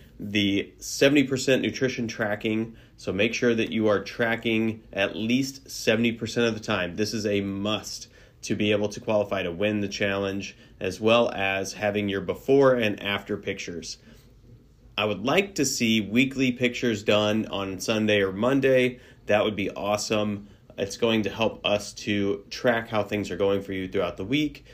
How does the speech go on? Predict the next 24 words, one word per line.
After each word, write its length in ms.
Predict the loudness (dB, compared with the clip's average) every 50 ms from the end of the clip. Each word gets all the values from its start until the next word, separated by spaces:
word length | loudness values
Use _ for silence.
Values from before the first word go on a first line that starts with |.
| -20 -20
It's 100 | -10 -6
gonna 140 | -6 -2 -2
help 180 | -2 -2 0
you 220 | 0 2 2 2 2
look 240 | 2 0 0 0
back 260 | 0 0 0 -2 -2 -2
on 140 | -2 0
that 220 | 0 -2 -4 -6 -8
and 120 | -8 -8
see 300 | -8 -4 0 4 6 6
it 160 | 6 6 4 0
and 160 | -4 -6 -4
see 240 | -2 -2 0 0 0
if 140 | 0 0 -2
things 240 | -2 -2 0 -2
aren't 180 | -2 -4 -4 -4
changing 400 | -4 -4 -2 -2 -2 -4 -6 -6
how 140 | -6 -6 -6
you 100 | -6 -6
want 220 | -8 -8 -8 -8
them 180 | -8 -10 -10 -10
to 140 | -14 -14 -12
change. 640 | -10 -6 -4 -2 -2 -2 -4 -6 -8 -10 -14 -16 -20 -20 -20 -20 -20 -20 -20 -20 -20 -20 -20 -20 -20 -18 -8 -2
Now, 520 | 0 2 4 4 4 4 2 0 -2 -6